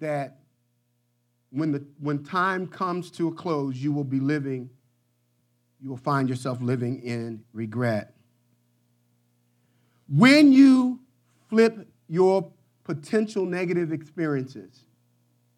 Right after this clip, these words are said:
those things that have wounded you deeply, you will be able to say, as David said, he said, "It was good for me to be afflicted so that I might learn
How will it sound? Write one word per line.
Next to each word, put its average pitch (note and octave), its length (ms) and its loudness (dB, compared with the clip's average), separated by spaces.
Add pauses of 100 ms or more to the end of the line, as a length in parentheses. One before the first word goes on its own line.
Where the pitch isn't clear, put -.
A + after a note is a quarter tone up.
(400)
those C3+ 220 -10
things F3 300 0
that E3+ 100 -6
have D3 120 -6
wounded E3+ 360 4
you F3 80 -4
deeply, C3 580 0 (1080)
you A3+ 420 6
will C#4+ 180 4
be A#3+ 200 2
able G#3+ 340 2
to F#3 120 -6
say, F#3+ 360 -2
as E3+ 240 -2
David D#3 580 -2
said, B2+ 340 -4
he D3 120 -2
said, C#3+ 560 -4 (300)
"It E3+ 180 8
was C#3 180 2
good C#3+ 640 4 (1080)
for D3+ 100 0
me D#3+ 200 6
to D3 80 0
be C#3+ 160 4
afflicted D3 600 -6 (1600)
so D#3+ 240 0
that D#3 160 6
I E3 160 2
might E3 340 -4
learn C3 640 2